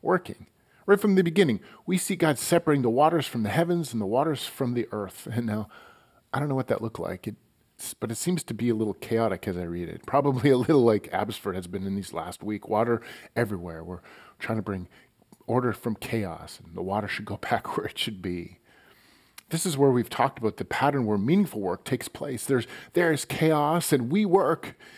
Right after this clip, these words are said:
and it brings order. So whether it's you taking raw materials and putting something creative together, or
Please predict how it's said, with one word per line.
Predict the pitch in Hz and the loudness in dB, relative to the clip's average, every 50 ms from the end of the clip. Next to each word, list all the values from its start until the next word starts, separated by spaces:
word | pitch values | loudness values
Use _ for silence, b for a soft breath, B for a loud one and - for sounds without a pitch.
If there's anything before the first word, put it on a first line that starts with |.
| B B B B B B B - | B B B B B B B 0
and | 131 120 117 120 | 2 2 2 2
it | 117 113 120 | 0 0 0
brings | 131 123 120 120 117 110 - - - | 0 2 2 2 0 -4 -6 -8 -10
order. | - 117 131 110 - - - - _ _ _ _ _ _ _ _ | -10 -10 -10 -10 -12 -16 -18 -20 _ _ _ _ _ _ _ _
So | - - 135 | -10 -2 2
whether | 131 127 123 127 113 | 4 4 6 4 2
it's | 98 - - | 2 0 -2
you | 123 120 | -6 -6
taking | - - - 120 113 - 120 107 92 87 | -6 -2 -2 -2 0 0 -4 -4 -4 -2
raw | 92 95 110 123 | 0 0 2 2
materials | 117 104 - - - - 110 110 107 101 98 92 87 | 0 -2 -4 -6 -6 -4 -2 0 0 0 -2 -4 -6
and | 90 90 - - | -10 -12 -12 -6
putting | - - 127 120 107 | -4 -2 -2 -2 -2
something | - - 117 107 - 110 95 | -2 -4 -6 -4 -4 -6 -6
creative | - - - 98 104 120 117 113 | -6 -10 -6 -2 0 0 0 -2
together, | - - - - 101 90 87 98 95 - | -4 -10 -10 -8 -8 -6 -6 -6 -8 -6
or | 104 110 - | -6 -8 -8